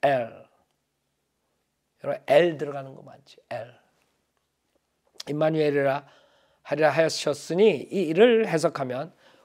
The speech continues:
우리와 함께하는 임마누엘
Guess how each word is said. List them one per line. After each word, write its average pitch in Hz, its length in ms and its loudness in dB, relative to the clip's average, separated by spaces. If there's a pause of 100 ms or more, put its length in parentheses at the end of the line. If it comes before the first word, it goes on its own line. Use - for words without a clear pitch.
(200)
우리와 175 800 0
함께하는 165 560 -4 (100)
임마누엘 135 960 -6